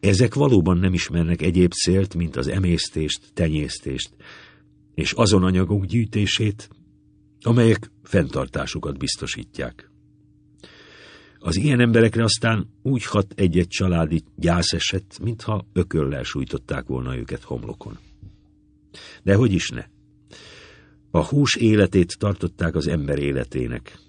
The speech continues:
s íme a hús oda van, tehát az életük is oda van.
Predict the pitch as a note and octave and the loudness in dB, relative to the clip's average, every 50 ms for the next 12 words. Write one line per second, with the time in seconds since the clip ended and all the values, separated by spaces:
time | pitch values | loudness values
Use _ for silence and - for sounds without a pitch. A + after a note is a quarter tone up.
0 | _ _ _ _ _ _ _ _ _ _ _ - - - - G#2 G2+ F#2 F#2 D2 | _ _ _ _ _ _ _ _ _ _ _ -12 -8 -4 -2 0 2 2 2 2
1 | D2+ D2 B1+ F2+ G#2+ A2 F#2 - - - F#2 E2 C#2+ D#2 D#2 D#2 E2 E2+ E2+ - | 2 0 -2 -2 -4 -2 -4 -4 -4 -2 0 0 0 0 0 0 -2 -4 -4 -8
2 | - _ _ _ _ _ _ _ _ _ _ _ _ - G#2 G2 G2+ G2 F#2+ - | -12 _ _ _ _ _ _ _ _ _ _ _ _ 0 2 4 4 4 2 0
3 | F#2+ F2+ - - D2+ C2+ B1 C2 - - G2+ - - E2+ - - E2 C2+ B1 A#1+ | 0 -2 0 -2 -2 -2 -2 -4 -4 -6 -6 -4 -4 -6 -6 -6 -6 -4 -4 -4
4 | A1+ A1 G#1 G1+ - | -6 -6 -10 -12 -14